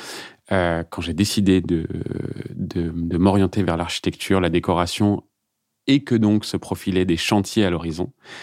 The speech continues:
Et c'est une montre qui m'a été offerte parce que la Reverso a cette euh, a cette particularité qu'on lui connaît de pouvoir se retourner avec, moi, elle, elle, elle a donc un fond acier,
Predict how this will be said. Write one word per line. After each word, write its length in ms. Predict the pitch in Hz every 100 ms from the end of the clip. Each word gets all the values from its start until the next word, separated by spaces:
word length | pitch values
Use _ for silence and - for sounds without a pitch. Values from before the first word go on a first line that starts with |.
| - -
Et 60 |
c'est 220 | - 87
une 80 | 92
montre 220 | 104 131
qui 100 | -
m'a 100 | 90
été 180 | 82 -
offerte 540 | 92 110 - - - - -
parce 260 | 90 -
que 240 | - 101 143 117
la 140 | 87
Reverso 560 | 82 80 80 - 98 98
a 140 | - 87
cette 400 | - 90 - - - - - - - _ -
euh, 640 | 95 85 80 71 78 73 73 - - _ _ _ -
a 120 | 92
cette 220 | - - _ _ _ -
particularité 720 | 131 - 135 104 98 90 98
qu'on 120 | 85
lui 120 | 82 76
connaît 320 | 85 90 139 _ - - -
de 100 | 95
pouvoir 560 | 92 90 87 85 80 -
se 200 | - -
retourner 680 | 82 90 107 104 90 95 151 _ _ - - - - -
avec, 440 | 90 82 - - _ -
moi, 140 | 90
elle, 100 | 85
elle, 140 | 95 85
elle 220 | 82 85
a 60 | 82
donc 180 | 92 87
un 80 |
fond 300 | 78 - 90 -
acier, 480 | 98 - - 113